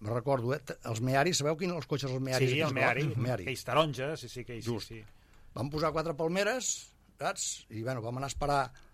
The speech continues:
Speaker 1: els Reis allí a, a l'estació, els vam carregar i vam anar donant tomb.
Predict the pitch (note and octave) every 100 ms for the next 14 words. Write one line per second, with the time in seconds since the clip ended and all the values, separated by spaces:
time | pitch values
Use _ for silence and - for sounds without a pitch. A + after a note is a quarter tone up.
0 | - - - - - A2 C3 C#3 C3+ C3
1 | C#3 C3 B2+ A#2+ A2 - - - - A#2
2 | A2+ B2+ B2 F3+ A#3 B3+ - - - -
3 | - G#2+ B2 B2 A#2+ C3 C3+ D#3+ G#3+ -
4 | B2+ C3 C3+ C#3 C#3+ C#3+ C#3+ C#3 C#3+ A#2